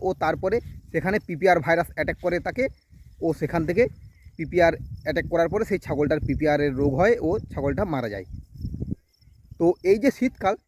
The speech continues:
এই শীতকালে পিপিআরটা সবথেকে বেশি হয়। আর পিপিআরের কিন্তু এক কথায় বলতে গেলে সেরকম কোনো চিকিৎসা নেই। পিপিআরের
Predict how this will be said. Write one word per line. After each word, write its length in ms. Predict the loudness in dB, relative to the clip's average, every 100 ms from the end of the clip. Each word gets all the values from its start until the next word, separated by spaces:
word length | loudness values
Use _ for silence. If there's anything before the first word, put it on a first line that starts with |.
| _
এই 100 | -12 -10
শীতকালে 360 | -10 -2 -2
পিপিআরটা 460 | -2 -6 -2 -2 -4 -8
সবথেকে 400 | -6 -4 -2 0
বেশি 280 | 2 0 -2
হয়। 220 | -8 -12 -16 _ -20 -20 -20 _ -2
আর 180 | 0 0 -6 _ _ _
পিপিআরের 480 | -12 0 6 6 4
কিন্তু 300 | -2 -2 0 -2 -2 -6
এক 120 | -8 -6
কথায় 220 | 0 0
বলতে 300 | 4 2 4
গেলে 160 | 4 2
সেরকম 320 | 4 2 4
কোনো 180 | 0 0 0 -4
চিকিৎসা 420 | -4 -4 -2 -6
নেই। 180 | -6 -8 -18 _ _ _ _ -10
পিপিআরের 460 | 0 4 6 6